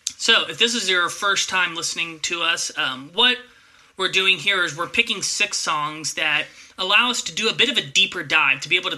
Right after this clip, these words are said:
talk specifically about these traits that we detailed in the previous section.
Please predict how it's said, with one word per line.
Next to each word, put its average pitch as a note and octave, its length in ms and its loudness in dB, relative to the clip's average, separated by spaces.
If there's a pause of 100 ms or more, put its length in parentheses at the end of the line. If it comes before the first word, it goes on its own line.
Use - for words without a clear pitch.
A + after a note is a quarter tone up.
talk - 280 -2
specifically F#3+ 840 -2
about D#3+ 500 -2
these D#3 240 -4
traits E3+ 360 0
that D#3 100 -8
we D#3 200 0
detailed D3+ 440 -4
in C#3+ 80 -10
the C#3 40 -12
previous C#3+ 380 -8
section. - 600 -6